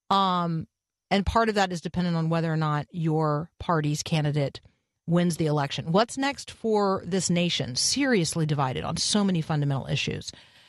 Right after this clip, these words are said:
And, and how does that conversation go depending on who wins the White House? What's next for the conversation that we must be having about the value of our democratic system,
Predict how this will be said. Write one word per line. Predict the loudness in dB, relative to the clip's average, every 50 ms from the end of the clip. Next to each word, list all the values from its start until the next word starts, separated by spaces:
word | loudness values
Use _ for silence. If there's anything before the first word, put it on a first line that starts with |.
| _ _
And, | 0 2 2 2 0 -2 -6 _ _ _ -8 -2
and | 0 0 2
how | 2 2 2 0
does | 2 0
that | 0 0 0
conversation | -2 -4 -2 -2 0 0 0 0 0 0 0
go | 2 2 2 0 -2 -4 -8 -14 _ _ _
depending | -6 -4 -2 0 2 2 2 2 2 0 0
on | 0 0 0 2 2
who | 2 2 2
wins | 2 0 0 0 0 -2
the | -2 -2
White | -2 -2 -2 -2
House? | -2 -4 -4 -4 -4 -4 -4 _ _ _ _ _ _ _ _ -18 -18 -18 -18 _ 0
What's | 2 4 4 4 4 2 -2 -4 -4
next | -2 0 2 2 0 0 -2 -8 -8
for | -6 -6
the | -6 -4
conversation | -2 -2 -2 0 0 0 0 0 0 2 2 0 0
that | 0 0
we | 0 2
must | 2 2 4 2 2 0 -2 -2
be | -4 -2
having | 0 0 -2 -2 -2 -2
about | 0 0 0 0 0
the | 0
value | 2 4 4 4 2 2 0 0 -2
of | 0
our | -2 0
democratic | 0 0 0 0 0 0 0 0 0 -2 -4
system, | -4 -4 -4 -2 -2 -4 -4 -4 -6